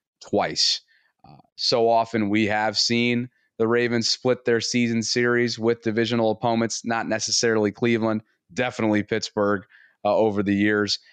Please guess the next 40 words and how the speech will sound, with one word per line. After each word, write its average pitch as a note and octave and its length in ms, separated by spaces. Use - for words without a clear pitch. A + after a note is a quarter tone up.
And G#2 80
I G2+ 60
think A2+ 180
that's A2 180
gonna A2 180
be G2+ 120
the F#2+ 120
case G2 400
this G#2+ 380
year F#2+ 320
for G2 180
Cleveland. F2 640
Yes, A#2 380
they A#2+ 120
don't A#2+ 180
have A#2+ 160
a A#2 60
lot A#2 240
to B2 80
play G2+ 260
for, D2 420
less F#2 220
than G#2 120
a F#2+ 60
one G2 200
percent G2+ 440
chance G2+ 320
at F#2+ 80
making F#2+ 280
the G2+ 80
postseason F2+ 600
right E2+ 220
now E2+ 220
based F2+ 320
on F2+ 240
several F#2+ 420
metrics G2 500
out D#2+ 240
there. D#2+ 260
But G2+ 240